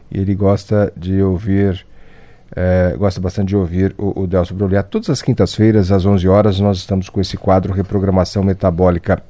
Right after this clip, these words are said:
A Thelma, ela diz o seguinte: "Eu tenho cinquenta e oito anos e há trinta anos luto pra perder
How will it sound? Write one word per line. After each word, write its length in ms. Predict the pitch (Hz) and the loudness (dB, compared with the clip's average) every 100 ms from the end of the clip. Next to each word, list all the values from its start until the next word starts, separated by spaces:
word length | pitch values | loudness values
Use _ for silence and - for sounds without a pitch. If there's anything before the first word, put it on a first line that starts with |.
| - | -4
A 80 | |
Thelma, 440 | 117 151 160 131 117 | 0 4 6 6 2
ela 240 | 127 127 117 | 2 2 2
diz 180 | 123 | 2
o 100 | 123 | 0
seguinte: 680 | 117 123 95 98 92 - 85 - - - - - - - - - - - - | -2 -4 0 0 0 -2 -4 -6 -18 -20 -20 -20 -20 -20 -20 -20 -20 -20 -4
"Eu 160 | 113 113 | 0 2
tenho 800 | 135 143 151 147 139 131 123 - - | 6 6 8 8 8 8 6 2 -8
cinquenta 580 | - - 127 143 165 156 | -8 -2 0 2 2 4
e 80 | 143 | 6
oito 320 | 139 131 123 | 6 4 4
anos 880 | 107 98 85 78 - - - - - - - - - - - _ _ - - - | 4 4 0 -4 -10 -16 -16 -20 -20 -20 -20 -20 -20 -20 -20 _ _ -20 -20 -6
e 100 | 113 | 0
há 60 | 113 | 0
trinta 380 | - 170 180 131 | 2 2 4 4
anos 360 | 113 127 127 | 6 4 2
luto 380 | 104 117 123 107 | 2 0 0 -6
pra 180 | - 107 | -2 -2
perder 720 | - 110 87 98 98 87 - | 0 -2 0 0 0 -2 -8